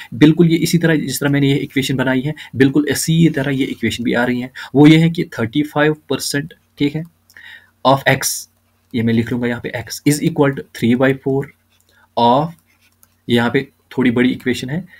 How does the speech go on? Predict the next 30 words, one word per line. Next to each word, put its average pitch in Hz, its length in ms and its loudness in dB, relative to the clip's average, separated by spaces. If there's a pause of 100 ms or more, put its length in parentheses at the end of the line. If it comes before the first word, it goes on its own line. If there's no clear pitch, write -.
(640)
of 117 140 -2
फ़ोर्टी 120 340 -2
एट, 113 240 -2 (1200)
ठीक 120 220 -6
है, 135 60 -6 (840)
प्लस 120 300 -2
सिक्सटी - 300 -10
टू। 131 220 -12 (840)
देखो 143 180 4
ये 170 100 4
चीज़ें 165 360 2
ऑफ 143 460 0
या 131 120 -2
बाकी, 123 280 -2
बाकी 127 180 -4
चीज़ें 123 280 -6
हम 123 120 -4
बड़ 120 160 2
मास 123 240 -2
में 123 80 -10
पढ़ 113 140 -2
रहे 117 140 -4
हैं, - 480 -12
तो 127 100 -4
इसका - 200 -4
मतलब 117 260 -6
क्या 117 120 -2
होता 113 260 -4
है 113 80 -8
और 110 200 -6